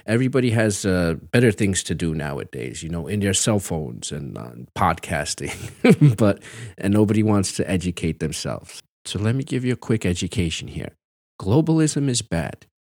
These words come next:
If someone shits their bed halfway across the world, why do I have to smell it? You know, it doesn't wor-, it doesn't work.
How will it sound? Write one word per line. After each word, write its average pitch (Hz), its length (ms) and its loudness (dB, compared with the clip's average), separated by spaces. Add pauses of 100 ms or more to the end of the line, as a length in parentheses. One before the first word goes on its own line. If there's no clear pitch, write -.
If - 160 -6
someone 160 340 0
shits - 460 -2
their 110 180 4
bed 95 300 0
halfway 113 440 0
across 113 400 0
the 92 120 -4
world, 85 460 -2
why 80 280 2
do 131 140 4
I 113 80 4
have 92 260 0
to 85 100 -8
smell 71 400 -4
it? - 160 -14 (240)
You 85 120 -2
know, 117 220 0 (280)
it 98 100 -6
doesn't 120 360 0
wor-, - 180 -6
it 104 100 -6
doesn't 123 400 -2
work. 104 360 -2